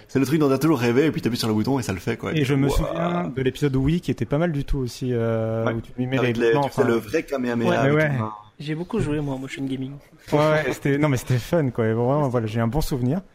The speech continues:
Speaker 2: Mais il y a, donc, la direction artistique, à l'époque, alors, c'était joli, mais c'était en trois D, et bon, ça, ça faisait ce que ça pouvait, quoi. Mais là, ce qu'ils ont montré, c'est, donc, c'est un jeu en deux D, trois contre trois, et ce qu'ils ont montré, c'est, enfin, c'est du cel shading, euh, dans sa forme parfaite, comme, euh, je
Speaker 1: Ah,
Speaker 2: dis
Speaker 1: mais
Speaker 2: la
Speaker 1: est-ce
Speaker 2: blague.
Speaker 1: que, est-ce que,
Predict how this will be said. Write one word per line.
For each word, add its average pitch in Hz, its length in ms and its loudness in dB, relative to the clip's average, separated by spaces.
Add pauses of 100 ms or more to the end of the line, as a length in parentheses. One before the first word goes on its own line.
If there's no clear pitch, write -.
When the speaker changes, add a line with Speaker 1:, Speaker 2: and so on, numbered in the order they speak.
(300)
Speaker 2:
Mais 170 320 2
il 139 80 -2
y 127 40 4
a, 127 300 4
donc, 123 140 2
la 139 80 0
direction 151 300 2
artistique, 165 580 -4
à 123 100 0
l'époque, 165 460 0
alors, - 180 0
c'était 135 240 2
joli, 156 300 2
mais 170 100 2
c'était - 140 -4
en 123 80 -2
trois 135 220 -2
D, 139 100 -2
et 123 480 2
bon, 113 100 -2
ça, - 160 0
ça 135 140 -2
faisait 135 140 0
ce - 40 -12
que 160 80 0
ça 135 140 -2
pouvait, 127 260 -2
quoi. 156 220 -2 (400)
Mais 117 100 2
là, 151 80 2
ce - 80 -4
qu'ils 123 140 0
ont 117 40 2
montré, 127 400 -2 (540)
c'est, 123 80 2
donc, 120 160 0
c'est - 80 0
un 127 80 2
jeu 131 140 2
en 135 80 2
deux 131 120 0
D, 151 160 2
trois 151 160 -4
contre 127 200 -2
trois, 160 500 -4
et 120 240 0
ce - 80 -8
qu'ils 110 140 -6
ont 110 40 0
montré, 117 300 0
c'est, 107 200 -6
enfin, - 120 -10
c'est 104 200 -6
du 101 120 -10
cel 117 200 -2
shading, 135 440 0
euh, 113 320 2
dans 117 100 -2
sa 120 140 -2
forme 135 280 0
parfaite, 151 380 -2
comme, 120 220 -2
euh, 113 300 -2
je 110 80 -4
Speaker 1:
Ah, 113 60 0
Speaker 2:
dis 113 40 -6
Speaker 1:
mais 113 60 -4
Speaker 2:
la 117 100 -2
Speaker 1:
est-ce 110 100 -6
Speaker 2:
blague. 123 120 0
Speaker 1:
que, 117 240 2
est-ce - 120 -8
que, - 140 -10